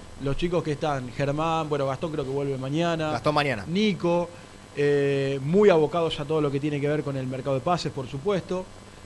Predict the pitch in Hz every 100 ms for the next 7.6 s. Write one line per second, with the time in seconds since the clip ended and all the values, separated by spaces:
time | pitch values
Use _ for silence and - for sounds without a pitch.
0 | - - - 170 170 226 294 208 156 277
1 | 302 147 151 160 185 - - - - 147
2 | 139 147 143 220 233 220 - - - -
3 | - - - - - 143 147 185 147 139
4 | 131 127 135 151 165 156 156 190 175 143
5 | 147 151 151 - 139 120 139 160 160 -
6 | - - - 160 175 202 185 - 165 170
7 | 220 202 208 208 214